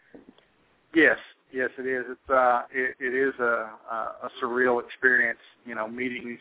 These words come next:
people, um, uh, in real life and, and, and seeing how different and sometimes how, how very, very alike they are to their, their online personas. Um, the,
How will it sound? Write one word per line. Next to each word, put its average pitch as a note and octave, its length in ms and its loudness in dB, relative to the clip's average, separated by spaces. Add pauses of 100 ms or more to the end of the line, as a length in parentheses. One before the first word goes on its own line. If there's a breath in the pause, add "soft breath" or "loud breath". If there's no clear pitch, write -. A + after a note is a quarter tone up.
people, A#2 400 -6 (100)
um, A2 400 0 (760 soft breath)
uh, - 580 0 (1000)
in C3 160 4
real C3 300 8
life A2+ 320 8 (100)
and, A2 200 -8
and, A2+ 280 -8 (100)
and A#2+ 120 -12 (100)
seeing B2 260 -4
how A#2+ 140 6 (100)
different B2 400 2
and C3+ 240 4
sometimes B2 380 0
how, A#2+ 380 6
how A#2 220 0
very, B2 440 4 (120)
very B2 240 6
alike A#2+ 400 6
they A2+ 140 -4
are A2 320 -2
to A#2 60 -14
their, A2+ 400 -6
their A2+ 200 -6
online A2+ 460 -4
personas. A#2 460 -6 (760 soft breath)
Um, B2 520 6 (1000)
the, C#3+ 240 6